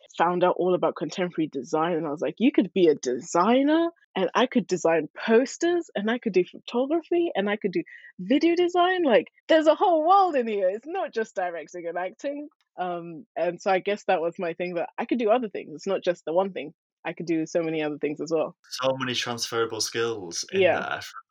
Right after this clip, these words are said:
Speaker 2: that course that, that you said you studied. You are now, like you <laughs> said, kind of teaching and tutoring at the drama schools and at the University of Arts London. How did that come about? Was that something you applied for, or did that just happen after your master's?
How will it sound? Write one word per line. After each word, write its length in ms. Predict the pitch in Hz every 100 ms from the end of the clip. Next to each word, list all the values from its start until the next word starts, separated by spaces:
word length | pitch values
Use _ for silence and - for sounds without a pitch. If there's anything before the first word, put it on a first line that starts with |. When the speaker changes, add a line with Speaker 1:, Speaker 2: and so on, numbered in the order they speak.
| 95
Speaker 2:
that 100 | -
course 300 | 107 104 -
that, 180 | 87 - - -
that 140 | 95
you 160 | 98 101
said 340 | - 98 92
you 120 | 98 95
studied. 480 | - 113 95 - - - - _
You 180 | 107 107
are 60 |
now, 220 | 113 123
like 160 | 117 107
you 60 | 113
<laughs> 20 |
said, 540 | - - - 117 104 - - - -
kind 160 | - 110
of 80 | 104
teaching 580 | - 120 120 110 110 110
and 120 | 110
tutoring 800 | - 113 110 - 101 95 95 92 -
at 260 | 101 95 - - - - _
the 120 | -
drama 320 | 104 101 101
schools 440 | - 104 98 95 -
and 300 | 101 101 104
at 160 | 98 - - _
the 80 | 107
University 400 | 107 104 101 107
of 80 | 95
Arts 340 | 95 87 -
London. 540 | 98 101 104 - 80 - _
How 280 | - 113 160
did 280 | 175 156 -
that 200 | 143 -
come 100 | 117
about? 120 | 95
Was 80 | -
that 80 | 120
something 220 | 120 120
you 60 | 113
applied 360 | 110 117 120
for, 260 | 113 92 87
or 20 |
did 120 | 92
that 180 | 90 90
just 180 | - -
happen 240 | 101 -
after 220 | 98 92 104
your 120 | 95
master's? 680 | 110 - - 92 - -